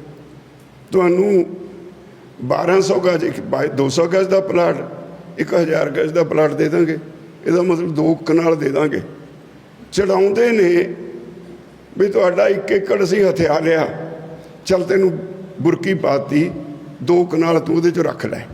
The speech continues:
ਔਰ ਜੇ ਕਿਸੇ ਪਰਿਵਾਰ ਦੀ ਨੌ ਏਕੜ ਟੇਬਲ ਬਣਾਏ ਹੋਏ ਨੇ ਪਾਲਿਸੀ 'ਚ, ਨੌ ਏਕੜ ਆ ਗਈ ਤਾਂ ਉਹਨੂੰ ਤਿੰਨ ਏਕੜ ਮਿਲਣੀ ਹੈ।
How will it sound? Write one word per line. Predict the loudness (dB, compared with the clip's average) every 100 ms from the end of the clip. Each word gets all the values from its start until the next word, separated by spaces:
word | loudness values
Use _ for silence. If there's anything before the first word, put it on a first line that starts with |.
| -18 -20 -20 -20 -20 -20 -20 -20 -20 -20 -20 -20 -4
ਔਰ | -2 -2
ਜੇ | 0 2 4 4 0 -6 -10 -12 -14 -18 -18 -20 -20 -20 -14 -6
ਕਿਸੇ | -2 0
ਪਰਿਵਾਰ | 0 2 2 2 0
ਦੀ | 0
ਨੌ | 2 2 2
ਏਕੜ | 2 -2 -2
ਟੇਬਲ | 0 2 2
ਬਣਾਏ | 2 2 4
ਹੋਏ | 2 2
ਨੇ | 0
ਪਾਲਿਸੀ | 0 0 -2 -6
'ਚ, | -6 -10 -14 -20 -20 -20 -20 -4
ਨੌ | 0 2 4
ਏਕੜ | 4 2 2 4
ਆ | 4
ਗਈ | 4 2 2 -2 -10 -14 -16 -20 -20 -20 -20 -12 0
ਤਾਂ | 2
ਉਹਨੂੰ | 2
ਤਿੰਨ | 2 0 2 0
ਏਕੜ | 0 -2
ਮਿਲਣੀ | 0 0 -2
ਹੈ। | -4